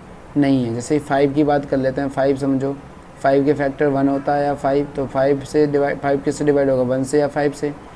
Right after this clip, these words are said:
इसका मतलब फ़ाइव is a prime number। सिक्स को समझते हैं, ये वन से भी होगा, टू से भी होगा, थ्री से भी होगा, सिक्स से, इसका मतलब more than two factors जहाँ पे भी आए हैं हम समझ जाएंगे कि वो क्या है,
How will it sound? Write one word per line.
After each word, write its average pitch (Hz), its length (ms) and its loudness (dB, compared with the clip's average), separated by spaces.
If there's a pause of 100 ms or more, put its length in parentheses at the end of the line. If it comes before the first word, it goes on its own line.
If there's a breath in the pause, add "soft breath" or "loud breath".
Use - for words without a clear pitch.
(240 loud breath)
इसका - 200 -4
मतलब 143 280 2
फ़ाइव 139 400 2
is 135 60 0
a 160 140 0 (100)
prime 135 280 0
number। 123 260 -2
सिक्स 147 360 -2
को 156 160 0
समझते 127 400 -2
हैं, 117 140 -10 (520 loud breath)
ये 139 60 0
वन 139 220 0
से 147 160 0
भी 147 120 2
होगा, 147 300 4
टू 139 260 -2
से 139 160 0
भी 139 120 2
होगा, 143 300 2
थ्री 139 300 -2
से 139 160 -2
भी 139 100 0
होगा, 143 260 2
सिक्स 139 260 -6
से, 139 120 -4
इसका 135 200 -4
मतलब 147 420 2
more 139 260 0
than 151 180 0 (680)
two 160 180 2
factors 147 480 2
जहाँ 135 200 0
पे 143 120 -4
भी 143 160 2
आए 139 180 0
हैं 143 120 -2
हम 139 100 2
समझ 131 240 -2
जाएंगे 131 340 -2
कि 147 140 2
वो 143 100 4
क्या 139 180 -2
है, 139 220 -4